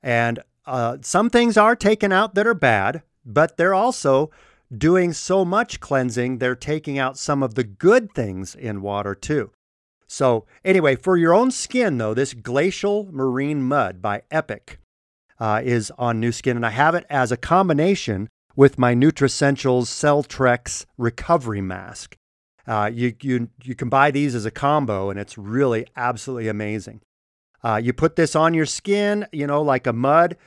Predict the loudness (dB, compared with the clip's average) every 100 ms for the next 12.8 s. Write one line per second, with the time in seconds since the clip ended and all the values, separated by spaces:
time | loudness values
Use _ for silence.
0 | _ -10 -4 -4 -6 -10 -16 _ _ -4
1 | 0 0 0 -4 -10 -2 0 2 2 2
2 | 2 0 2 0 0 -6 -6 0 2 2
3 | 4 4 2 -2 -6 -4 -4 -4 -4 -4
4 | -4 -6 -4 -4 -2 -2 -4 -8 -2 0
5 | 0 -2 -2 -2 0 0 0 -2 -2 -4
6 | -4 -4 -2 -2 -2 -4 _ _ 0 2
7 | 2 0 0 0 -2 -6 -8 -6 -2 0
8 | 0 -2 -4 -2 -4 -6 _ _ _ _
9 | -8 -4 -4 -6 -8 -4 -2 -2 -2 -4
10 | -8 -4 0 2 0 -4 -4 -2 -2 -6
11 | -10 _ -6 -2 -4 -6 -16 -16 -10 -6
12 | -4 -4 -2 0 -2 -4 -14